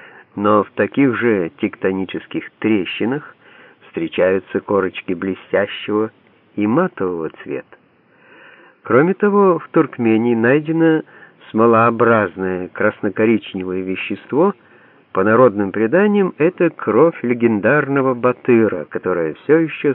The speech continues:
сочится по скалам. Вещество считается одной из разновидностей мумие и называется кимие. Казалось бы, ниточка найдена,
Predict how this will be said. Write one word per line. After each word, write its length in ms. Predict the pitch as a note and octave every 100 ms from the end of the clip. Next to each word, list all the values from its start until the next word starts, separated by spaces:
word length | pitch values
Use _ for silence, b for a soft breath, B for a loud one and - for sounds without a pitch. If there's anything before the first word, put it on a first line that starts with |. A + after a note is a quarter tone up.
| -
сочится 640 | G2 - - B2 - A2+
по 180 | - G#2 -
скалам. 540 | - A2 G#2 D#2+ - b b b b b _ -
Вещество 480 | F2+ G2 - C3
считается 540 | B2 G2+ A2 G2+ - F#2+
одной 320 | F2+ A2 G#2+
из 280 | - G#2+ F#2+
разновидностей 1040 | G2+ F#2+ F#2 D#2 D#3+ E3 E3+ - - D#3
мумие 560 | C#3 C3+ C3+ C3 C3 C3 b b b _
и 60 | F#2
называется 880 | E2 E2 G#2 B2+ - - A#2 A2+ A2 - _ _ _
кимие. 840 | B2+ C3 B2+ B2 A2 F#2 E2 C2+ - _ _ _ _ _ _ b b b b _ -
Казалось 420 | F2 G#2 G#2 F#2
бы, 340 | F#2+ F#2+ D#2+ - _
ниточка 680 | F2 D#2+ G2 A2+ C3 - D#3
найдена, 640 | E3 F#3+ D3 F#2 E2+ C2